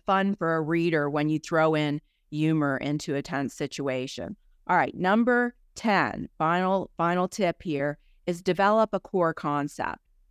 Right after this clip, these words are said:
Great autobiographies usually have a central idea that unifies the entire story throughout the book. So ask yourself, "What will readers take away from my story?"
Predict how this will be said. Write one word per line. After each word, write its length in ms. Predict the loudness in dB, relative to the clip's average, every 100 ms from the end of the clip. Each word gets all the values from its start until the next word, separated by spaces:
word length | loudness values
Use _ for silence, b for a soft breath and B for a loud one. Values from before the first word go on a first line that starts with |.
| -6
Great 300 | 0 2 2 2
autobiographies 1120 | 2 2 0 0 2 0 -2 -4 -4 -4 -2
usually 440 | -2 0 0 0
have 360 | -2 0 -2 -4 _ _ _
a 200 | -4 -4
central 480 | -2 2 2 0 0
idea 600 | 2 0 -2 -2 0 0
that 180 | -4 -6
unifies 720 | 0 0 0 0 0 0 -2
the 180 | -4 -2
entire 960 | -2 -4 -4 0 2 2 0 -2 -4 -10 _ _
story 640 | -4 2 4 4 2 -2
throughout 440 | -4 0 2 2
the 80 | -2
book. 300 | 0 0 0
So 160 | -4 0
ask 380 | 2 2 0 -4
yourself, 400 | -4 -2 -2 -4 _ _ _
"What 320 | 4 6 6
will 180 | 4 2
readers 420 | 2 2 0 -2
take 280 | -4 -4 -2
away 240 | 0 0
from 200 | 0 0
my 160 | 0 0
story?" 640 | -4 -4 -4 -4 -6 -10